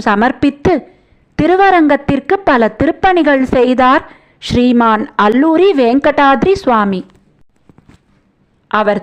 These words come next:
திருவேங்கட ராமானுஜஜீயர் என்ற திருநாமத்துடன் வாழ்ந்து, திருவரங்கேசனின் நித்திய பணிகளை மேற்கொண்டு, உஞ்சவிருத்திக்குச் செல்ல இயலாத காலத்தில், திருவரங்கேசனின் நியமனப்படி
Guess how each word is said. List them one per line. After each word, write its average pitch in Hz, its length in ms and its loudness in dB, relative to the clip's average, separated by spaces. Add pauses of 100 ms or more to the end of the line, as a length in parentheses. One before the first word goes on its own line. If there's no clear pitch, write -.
திருவேங்கட 285 580 0 (140)
ராமானுஜஜீயர் 277 1040 2
என்ற 247 140 0 (160)
திருநாமத்துடன் 254 920 0
வாழ்ந்து, 240 420 0 (800)
திருவரங்கேசனின் 285 1120 2
நித்திய 277 260 -2 (100)
பணிகளை 262 460 0 (140)
மேற்கொண்டு, 269 600 0 (720)
உஞ்சவிருத்திக்குச் 294 920 0
செல்ல 262 300 2 (120)
இயலாத 302 420 2 (160)
காலத்தில், 254 580 0 (560)
திருவரங்கேசனின் 285 1120 2 (100)
நியமனப்படி 285 680 0